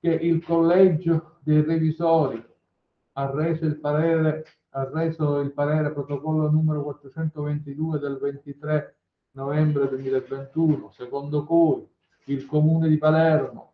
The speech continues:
al fine di conse-, conseguire il pieno utilizzo dei fondi extracomunali ed evitare la revoca degli stessi, può procedere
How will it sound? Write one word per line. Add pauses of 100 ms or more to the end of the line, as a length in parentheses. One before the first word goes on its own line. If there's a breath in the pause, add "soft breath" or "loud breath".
al
fine
di
conse-, (500)
conseguire
il
pieno
utilizzo
dei
fondi
extracomunali (400)
ed
evitare
la
revoca
degli
stessi, (520)
può
procedere